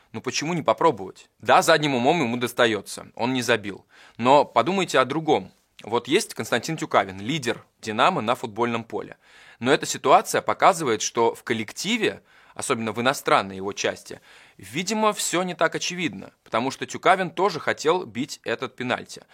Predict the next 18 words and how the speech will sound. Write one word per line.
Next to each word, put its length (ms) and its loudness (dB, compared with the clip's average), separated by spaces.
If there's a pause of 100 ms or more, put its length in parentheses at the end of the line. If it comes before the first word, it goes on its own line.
(340)
Он 160 4
просто 320 2
очень 260 -2
быстро 380 -4
уступил 680 -8
в 120 -14
споре 340 4
с 80 -8
Караскалем 680 0
и 100 -10
с 140 -10
Нгомоле. 600 -2
Раз 220 4
авторитета 460 2
Тюкавина 460 2
не 140 -2
хватает 600 4
пока 400 0